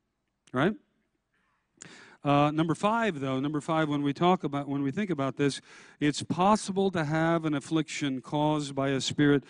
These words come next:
Let's read Luke thirteen again real quick. We okay? Everybody all right? Luke thirteen eleven, he was teaching in one of the synagogues on the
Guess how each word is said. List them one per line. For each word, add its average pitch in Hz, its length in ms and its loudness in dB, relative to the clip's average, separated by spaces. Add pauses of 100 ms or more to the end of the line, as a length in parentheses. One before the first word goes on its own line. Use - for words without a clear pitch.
(320)
Let's 147 260 2
read 151 380 2
Luke 143 260 0
thirteen 151 500 0
again 117 300 0
real 120 120 0
quick. 113 400 -6 (520)
We 143 100 4
okay? 165 280 4 (880)
Everybody 143 200 4
all 147 120 8
right? 165 180 4 (2250)
Luke 190 200 8
thirteen 214 420 4
eleven, 196 300 4
he 180 100 4
was 165 160 4
teaching 202 340 0
in 175 100 2
one 170 80 4
of 170 60 0
the 147 60 -4
synagogues 170 640 0
on 147 160 0
the 135 160 -2